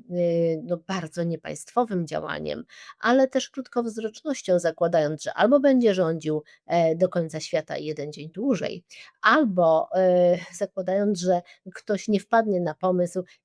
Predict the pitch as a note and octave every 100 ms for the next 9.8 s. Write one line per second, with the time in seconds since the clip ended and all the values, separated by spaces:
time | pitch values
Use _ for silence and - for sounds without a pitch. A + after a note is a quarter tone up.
0 | - G3+ F3+ F#3+ F#3 E3+ E3 E3+ D#3 -
1 | E3+ C#3+ D#3 C#3 D3 C#3+ _ - - -
2 | C3+ C3 - - - - - A3+ F#3+ F#3
3 | E3+ - A#3 - - - G#3+ F#3 - D3+
4 | D3 E3+ C3 F3 - G#3 G#3 G3 F#3 F#3
5 | _ - G3+ F#3 F3 G3 - A3 G#3+ G3
6 | - F3+ E3 - D#3+ - _ F#3 F#3 A#3
7 | F#3+ F3+ - F#3 D3+ - D#3 C#3 - -
8 | D#3+ E3 D#3+ D#3+ - F#3 - - D#3+ -
9 | - F3+ F3+ E3+ D#3+ - C#3+